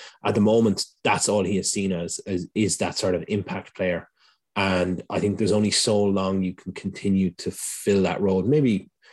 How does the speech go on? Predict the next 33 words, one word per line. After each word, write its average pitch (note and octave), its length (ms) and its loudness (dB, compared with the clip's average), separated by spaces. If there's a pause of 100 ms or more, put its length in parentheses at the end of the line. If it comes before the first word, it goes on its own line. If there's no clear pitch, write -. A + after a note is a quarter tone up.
(280)
look, A2+ 140 0
maybe A2 300 2
within G2+ 500 -2
the F#2 40 -2
modern F#2 300 -4
coaching F#2 400 -4
thing, F#2 180 0
you E2+ 120 0
have G2 180 -2
the E2+ 100 0
whole F2 220 0
Eddie F2 160 0
Jones, F2 540 -4 (240)
you G2 100 2
know, E2+ 260 0
the A2 120 0
finishers G2 520 2
type F2 240 -4
thing. F2 240 -6 (880)
But, - 400 0 (480)
you G#2 140 2
know, E2+ 320 -2
he, - 240 -12
he - 200 -2
still A2 200 2
needs G2 200 0
to G2+ 120 -6
be - 80 -6
playing F#2 220 -4
regular F2+ 320 -4
rugby, E2+ 400 -6
I - 20 -16
think, F2 260 -12